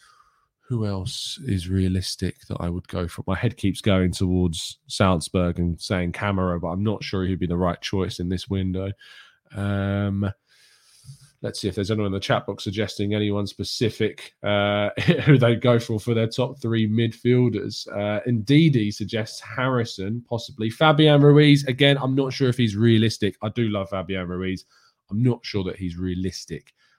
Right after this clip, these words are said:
in the January window, though. That's the problem. Mikel Moreno from Real Sociedad is,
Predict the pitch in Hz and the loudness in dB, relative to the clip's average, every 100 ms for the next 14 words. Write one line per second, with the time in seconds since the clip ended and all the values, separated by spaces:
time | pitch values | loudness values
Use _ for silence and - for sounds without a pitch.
0 | _ - 90 87 76 95 92 87 85 82 | _ -10 -8 -8 -8 -10 -8 -10 -10 -10
1 | 92 90 82 78 78 78 82 - - - | -10 -10 -14 -18 -20 -18 -20 -18 -20 -20
2 | - _ 90 85 80 196 - 208 180 175 | -20 _ -12 -12 2 4 8 6 8 6
3 | 175 147 117 110 120 120 117 110 113 - | 6 4 2 0 -2 0 0 -2 -6 -8
4 | 98 90 90 - 104 95 85 - | -8 -8 -8 -10 -12 -12 -12 -16